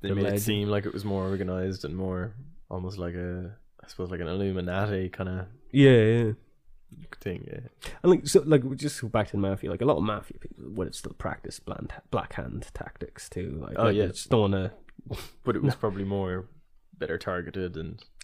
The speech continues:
Speaker 1: thought out
Speaker 2: They'd be
Speaker 1: a bit better.
Speaker 2: super, super rich with them, I guess.
Speaker 1: Yeah, yeah.
Speaker 2: But they, I mean, not like the
Speaker 1: 'Cause
Speaker 2: ma-,
Speaker 1: the,
Speaker 2: the
Speaker 1: 'cause
Speaker 2: mafia were scumbags <laughs> as well. Like.
Speaker 1: Yeah, but they probably rised out of that in,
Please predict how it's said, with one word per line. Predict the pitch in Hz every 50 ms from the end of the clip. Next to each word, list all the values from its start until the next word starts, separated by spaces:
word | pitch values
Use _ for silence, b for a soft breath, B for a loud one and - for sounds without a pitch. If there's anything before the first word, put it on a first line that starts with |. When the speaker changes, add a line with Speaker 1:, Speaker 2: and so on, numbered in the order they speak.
| -
Speaker 1:
thought | - - 98 -
out | -
Speaker 2:
They'd | 131 123
be | - 120
Speaker 1:
a |
bit | 92 -
better. | - 135
Speaker 2:
super, | 117 104 110 101
super | - - 110 104 - 101 95
rich | 98 101 98 - - - -
with | - - -
them, | 104 101 101 101 98
I | 95 95
guess. | 98 98 95 - - - - - -
Speaker 1:
Yeah, | - - 113 104 85 82 85
yeah. | 85 85 - - - - - - -
Speaker 2:
But | - 185 190
they, | 196 170 -
I | - -
mean, | 92 - - - - - - -
not | - - -
like | - -
the | - 117
Speaker 1:
'Cause | 117 117 147
Speaker 2:
ma-, | 151
Speaker 1:
the, | 131 -
Speaker 2:
the | 120 165
Speaker 1:
'cause | 170
Speaker 2:
mafia | 180 190 190 185 - 156 135 131
were | 120 110 101
scumbags | - - - - 131 110 127 117 117 131 127 135 - - - - -
<laughs> | 208
as | - - -
well. | 190 160 147 151
Like. | 143 135 127 202
Speaker 1:
Yeah, | 202 156 123 110
but | 113 113 101 104 - - - 135 -
they | 147 143
probably | - 175 165 135
rised | 113 117 113 117 117 117 -
out | 110 98
of | 98
that | 98 92 92 98
in, | 92 95 82 -